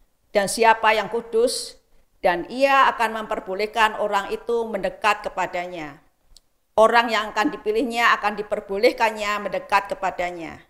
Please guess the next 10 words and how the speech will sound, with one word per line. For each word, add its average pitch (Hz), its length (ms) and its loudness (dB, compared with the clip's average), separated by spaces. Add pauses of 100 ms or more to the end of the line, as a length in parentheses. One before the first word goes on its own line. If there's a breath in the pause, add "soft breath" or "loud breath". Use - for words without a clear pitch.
(540)
Perbuatlah 233 720 2
begini. 170 400 -12 (880)
Ambillah 233 560 2
perbaraan-perbaraan, 202 2250 -2 (480)
hai 214 240 6
Korah 196 560 -2
dan 190 240 -8
kamu 247 320 0
segenap 214 400 -4
kumpulannya. 196 720 -6